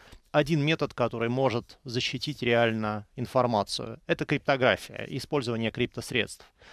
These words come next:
Потому что в сегодняшнем мире, когда любую защиту можно сломать и к любым данным получить доступ, нам нужно принципиально для себя признать, что, ну, хорошо,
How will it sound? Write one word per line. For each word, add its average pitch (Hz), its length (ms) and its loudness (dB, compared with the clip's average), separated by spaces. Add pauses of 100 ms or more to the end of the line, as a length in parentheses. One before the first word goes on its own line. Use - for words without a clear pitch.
(320)
Потому 127 360 2
что 127 500 4
в - 80 -12
сегодняшнем 156 580 0
мире, 139 440 2
когда 120 340 2
любую 139 380 2
защиту 127 420 0
можно 123 300 -2
сломать 147 560 2 (360)
и 143 100 -10
к - 100 -14
любым 135 320 2
данным 117 460 2 (920)
получить 135 560 -2
доступ, 151 480 -2
нам 170 220 4
нужно 143 300 0
принципиально 147 840 2 (420)
для 131 160 4
себя 147 560 2 (140)
признать, 135 460 2
что, - 300 -8
ну, 175 140 4
хорошо, 135 640 2